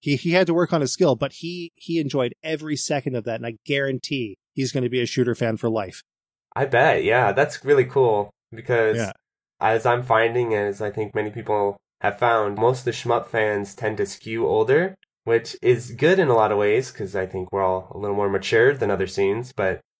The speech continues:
Speaker 1: Mm-hmm.
Speaker 2: it's bad in that we need, there needs to be more of us, <laughs> I guess.
Speaker 1: <laughs> Yeah. Yeah, it seems that way, but maybe, maybe not, um, as I'm sure we'll, we'll discuss.
Speaker 2: Yeah.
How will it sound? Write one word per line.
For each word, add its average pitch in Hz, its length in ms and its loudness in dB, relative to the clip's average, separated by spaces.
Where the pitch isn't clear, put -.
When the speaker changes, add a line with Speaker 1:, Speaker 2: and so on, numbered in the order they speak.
Speaker 1:
Mm-hmm. 117 320 -2
Speaker 2:
it's 107 200 -2
bad 135 300 4
in 110 120 0
that 104 380 -2
we 110 80 -4
need, 113 200 -6
there 113 120 2
needs 113 160 -2
to - 60 -12
be 117 80 -2
more 120 220 4
of 95 80 0
us, 95 300 -2
<laughs> - 180 0
I 165 100 6
guess. - 440 -4
Speaker 1:
<laughs> - 0 -
Yeah. 165 220 2
Yeah, 127 120 2
it 143 80 4
seems 254 260 2
that 143 220 4
way, 123 180 0
but 135 220 0
maybe, 180 400 2
maybe 180 320 0
not, 151 420 -2
um, 113 540 -4
as 113 180 -2
I'm 110 100 -6
sure 113 200 -4
we'll, 104 360 -6
we'll 110 100 -8
discuss. 101 460 -6
Speaker 2:
Yeah. 107 380 2